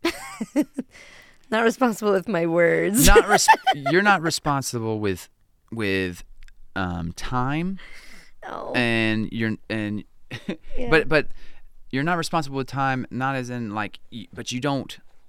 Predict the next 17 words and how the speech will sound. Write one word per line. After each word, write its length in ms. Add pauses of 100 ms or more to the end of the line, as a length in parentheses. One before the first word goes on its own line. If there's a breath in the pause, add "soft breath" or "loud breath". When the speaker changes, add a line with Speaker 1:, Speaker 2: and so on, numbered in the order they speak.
(260)
Speaker 2:
you 100
don't 220
lose 220
tracks 480
of, 120 (120)
you 280
don't 160
lose 140
track 240
of 100
how 160
many 180
drinks 560
you've 180
had, 560 (440 soft breath)
um, 600
and, 460